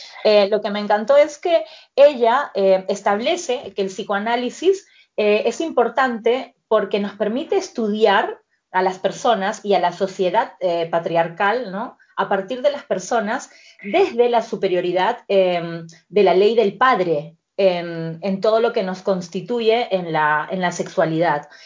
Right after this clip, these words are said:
Y que eso está siempre reflejado en las situaciones sociales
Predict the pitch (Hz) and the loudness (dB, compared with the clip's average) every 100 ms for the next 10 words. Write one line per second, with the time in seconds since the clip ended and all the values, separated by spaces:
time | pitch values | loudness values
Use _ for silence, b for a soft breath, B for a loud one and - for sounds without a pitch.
0 | B 247 196 262 285 330 - 320 403 - | B -6 4 6 6 4 -2 -4 -4 -6
1 | 202 - 233 - 240 240 247 226 185 180 | -8 -2 -4 -2 -2 -2 -2 -2 -4 -2
2 | 208 196 202 226 190 175 165 180 165 165 | 0 4 2 2 -4 -4 -4 -4 -4 -2
3 | 196 196 202 180 180 185 180 226 | -4 -4 -6 -4 0 0 2 -2